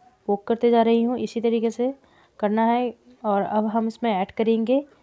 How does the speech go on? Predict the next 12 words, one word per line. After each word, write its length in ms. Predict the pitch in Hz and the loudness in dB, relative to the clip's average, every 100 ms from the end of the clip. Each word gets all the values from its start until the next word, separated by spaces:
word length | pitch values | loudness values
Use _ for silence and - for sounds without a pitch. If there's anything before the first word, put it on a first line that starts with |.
| _ _ _ - | _ _ _ -4
पिज़्ज़ा 320 | 226 196 233 | -4 0 0
का 120 | 226 | 0
सॉस, 460 | 220 214 208 262 - - _ 208 | -2 -2 -2 -2 -8 -20 _ -4
जो 100 | 226 | 0
मैंने 300 | 220 220 233 | 0 0 -2
पहले 320 | 214 196 214 | -2 0 -2
से 120 | 233 | -2
ही 40 | 220 | 0
बना 220 | 220 220 | 0 0
के 120 | 233 | -2
रखा 280 | 208 - 226 | -2 -2 -2
था। 200 | 233 | -2